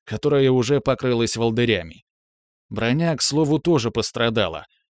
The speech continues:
и от неё всё ещё исходил зеленоватый дымок в местах, где она расплавилась. «Он с ума сошёл?» — опешила я, увидев приближающегося к нам огромного паука, который разительно отличался от тех, что нападали на нас ранее.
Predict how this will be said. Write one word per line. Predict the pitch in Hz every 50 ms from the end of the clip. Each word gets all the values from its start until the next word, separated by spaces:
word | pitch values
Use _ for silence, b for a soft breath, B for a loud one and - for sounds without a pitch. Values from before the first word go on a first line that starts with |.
| _
и | - 107
от | 110 117 117 110
неё | 127 127 127 123 151 151 117 98
всё | 90 - - - 139 135
ещё | 127 113 - 127 127 123
исходил | 113 - - 123 120 110 117 135 135 127
зеленоватый | 113 104 120 113 120 120 120 120 127 131 120 - 127 120
дымок | 113 135 147 151 135 107 90 - 95
в | 92
местах, | 104 107 101 - - - 135 139 123 - - b b b b -
где | 113 101 120 127 120
она | 120 120 120 113 113
расплавилась. | 117 113 - - 131 127 110 95 90 82 82 - - - - _ _ _ _ _ _ _ _ _ _ _ _ _ _ _ _ _ _ _ _
«Он | - 107 107
с | - - -
ума | 139 147 180 196
сошёл?» — | 180 - 180 135 - - 127 104 90 - _ _ _ _ _ _ _ _ _ _ -
опешила | 107 104 - - 156 170 156 - - 120 113 110
я, | 107 104 101 95 85 82 87
увидев | 101 113 120 143 147 123 127 139 127 - -
приближающегося | 104 135 120 127 127 113 107 131 131 131 120 - - 123 117 113 - - 110
к | - -
нам | 120 123 127 123 117 110
огромного | 110 113 107 120 127 127 123 123 117 117 120
паука, | 107 - 123 127 131 135 123 - - 110 90 82 b b b b b _
который | - 104 - - 127 120 120 117
разительно | 123 123 117 113 135 139 131 - 131 123 123 123 123
отличался | 117 - 127 135 123 - - 123 104 95 - - 107 104 104
от | 101 -
тех, | - - - 139 139 110 -
что | - - - 123 117
нападали | 117 110 - 117 113 107 120 120 117 117
на | 117 117 110
нас | 113 113 110 107 -
ранее. | 123 127 123 110 95 85 76 - -